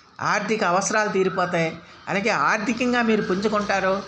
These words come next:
ఆర్థిక అవసరాలు అంటే డబ్బు విలువ తెలుసుకుంటారు, ఎలా పొదుపు చేయాలి, ఎలా సంపాదించాలి అనే విషయాన్ని తెలుసుకుంటారు. అలాగే స్థిరాస్తులు కొను విషయా-, కొ-, కొనుగోలు విషయంలో కూడా మీరు ముందంజ వేస్తారు. ఇలాంటివన్నీ కూడా జరుగుతాయి. ఆదాయం పెరుగుతుంది,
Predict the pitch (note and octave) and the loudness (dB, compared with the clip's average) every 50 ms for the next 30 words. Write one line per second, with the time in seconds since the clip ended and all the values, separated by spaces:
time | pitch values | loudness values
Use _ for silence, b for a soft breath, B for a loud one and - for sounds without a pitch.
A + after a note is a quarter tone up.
0 | B B B B - - D3+ F#3 A3 A3 G#3+ B3+ A3+ A#3+ G#3 F#3+ F3 F3 A3 A3 | B B B B -4 -2 0 0 0 0 -2 -2 0 2 2 2 2 2 2 2
1 | - C4+ A#3 F3+ D3+ C#3 D3+ F3 A#3+ G#3+ E3+ C#3 C#3 D3+ E3 G3+ C4+ C#4 C4 B3+ | 2 2 2 0 0 -2 -2 -2 -4 -4 -2 -2 -2 -2 0 0 0 2 2 2
2 | B3 A#3 A#3 G3+ G3 F#3+ - - G3 F3+ F3+ F#3 F3+ F3+ F3 F3+ - B B B | 2 2 2 0 0 0 -2 -4 -4 -2 -2 0 2 2 0 0 -2 B B B
3 | B - - C#3 F3+ G#3 G#3 G#3+ G3+ G3 G#3+ G#3 G#3+ G#3 A3 A3 G#3+ G#3 G#3 G#3+ | B -6 -2 0 0 0 0 0 -2 -2 -2 -2 -2 0 0 2 2 2 2 2
4 | G#3+ G#3 F#3 E3+ D#3+ F3+ G3 G3+ G3 G3 F3+ F3+ G3+ G3 G3 G3+ G3 F3+ F#3 F#3 | 0 2 0 0 0 0 0 0 -2 -2 -2 0 0 0 0 0 -2 -2 0 0
5 | F#3 F#3 F3+ F3+ F3 D#3+ D3 - F3+ F#3 F3+ E3+ E3 D#3 D3+ - D#3+ D3+ D3 D3+ | 0 0 0 0 0 0 -2 -2 -2 -2 0 0 0 -2 -2 -2 -4 -4 -2 -2
6 | C#3 C3+ C3+ C3 - B B B B B B - D3+ F#3 G#3+ B3+ A#3+ G#3+ E3 - | -2 -2 -2 -4 -6 B B B B B B -4 -2 0 0 2 2 2 0 0
7 | - B B B B - - - F3 E3+ A3 A#3 A#3 - - B3+ A#3 A3 A3+ G#3 | -4 B B B B -8 -6 -4 -2 0 0 0 -2 -2 -2 -2 -2 0 0 0
8 | G3 G#3 G#3 G#3+ G3+ G3+ - G#3 G3+ G3 F#3 F3 - F3 E3+ E3 - F3+ F#3 G3 | 0 0 0 -2 -2 -2 -2 -2 -2 -2 -2 -4 -2 -4 -4 -2 -2 -2 0 0
9 | G3+ G3+ G3+ G#3 G3+ F3+ E3+ F3 F3+ F3+ F3+ E3+ E3+ E3+ E3+ E3+ E3 D#3+ D3+ D3 | 0 0 0 0 0 -2 -2 -2 -2 -2 -2 0 0 0 0 2 0 0 0 -2
10 | D3+ D#3+ E3+ F#3 F3+ E3+ E3 D#3+ D#3 D#3 - D#3 C#3+ C#3+ C#3 C#3 - B B B | -2 -2 -2 -2 0 0 0 0 0 -2 -2 -4 -2 -2 -4 -6 -6 B B B
11 | B B B B B B B - - - F#3+ G3 A3 C4 C#4 C#4+ D4 C#4+ D4 B3 | B B B B B B B -14 -6 -2 0 2 2 2 2 2 0 0 0 0
12 | A#3 A#3+ B3+ C#4 C4+ D#4 C4+ A#3 A#3 A3 A#3 A3+ A#3 G#3 E3+ C#3 B2+ B2+ C#3 E3 | 0 0 0 -2 0 0 0 0 0 0 0 2 2 0 0 0 0 0 0 2
13 | G3+ A#3 B3 C4 B3+ B3 A#3 A3+ G#3+ G#3+ G#3+ G3+ G#3 G3+ F#3+ F#3+ F#3+ | 2 2 2 2 0 0 2 2 4 4 2 2 0 0 0 0 0